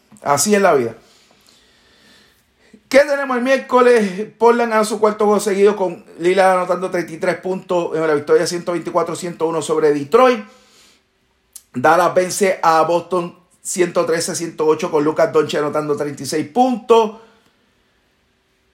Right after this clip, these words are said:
Los Jazz ganan sus siete corridas, ganan ciento diez, ciento doce ciento siete a, a Memphis, que jugó bien. Jay Moran treinta y seis, Mike Conley veintiséis.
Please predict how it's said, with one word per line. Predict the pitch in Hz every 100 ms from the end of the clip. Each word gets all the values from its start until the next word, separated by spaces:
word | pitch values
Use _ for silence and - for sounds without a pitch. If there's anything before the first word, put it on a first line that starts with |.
| _ _ _ _ _ _ _ _ _ _ _ _ _ _ _ _ -
Los | 170 170
Jazz | 196
ganan | 190 185 180
sus | 175
siete | 175 175 175
corridas, | 170 180 175
ganan | 170 170
ciento | 165 170 170
diez, | 165 156
ciento | 143 - 160 165 160
doce | 160 160
ciento | 160 160 156
siete | 165 170 175 156
a, | - 147 143 135 139
a | 135
Memphis, | 156 180 196 180
que | 151
jugó | 135 143 151
bien. | 170 190
Jay | 165
Moran | 143 143 147 151
treinta | 147 131
y | 131
seis, | 196 202 196 180
Mike | 147
Conley | - 151 156
veintiséis. | 147 135 123 127 202 214 202 202